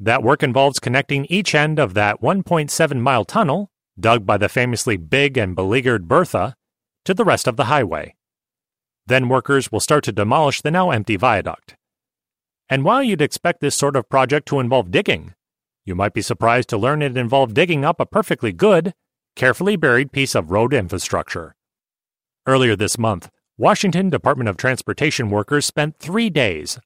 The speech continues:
unearthing the southern entrance to the tunnel, which is still called an on-ramp, even though in-ramp would make more sense, which they had built in twenty thirteen. Now they're dusting it off and preparing it for its new role,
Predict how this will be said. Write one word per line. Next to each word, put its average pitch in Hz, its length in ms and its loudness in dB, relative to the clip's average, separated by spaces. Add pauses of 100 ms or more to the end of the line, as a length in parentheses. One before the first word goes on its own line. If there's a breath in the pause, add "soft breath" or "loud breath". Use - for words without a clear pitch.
(100)
unearthing 127 540 -2
the 95 80 -4
southern 135 360 0
entrance 123 420 -2
to 147 100 -6
the 135 100 -4
tunnel, 180 420 -2 (640)
which 151 180 -4
is 170 120 0
still 220 180 2
called 156 260 2
an 135 220 -2 (180)
on-ramp, 113 540 -2 (320)
even 113 240 -2
though 82 300 -4 (160)
in-ramp 104 480 -2
would 95 100 -4
make 98 180 -4
more 87 140 -8
sense, - 480 -6 (720)
which 113 200 -4
they 175 100 2
had 196 120 -2
built 139 260 2
in 147 120 0
twenty 104 260 -2
thirteen. 92 480 -4 (1120)
Now 135 320 2
they're 98 200 0
dusting 151 360 0
it 131 140 0
off 143 300 2
and 107 120 0
preparing 208 460 0
it 123 120 0
for 170 140 0
its - 140 -4
new 262 180 4
role, 92 380 -2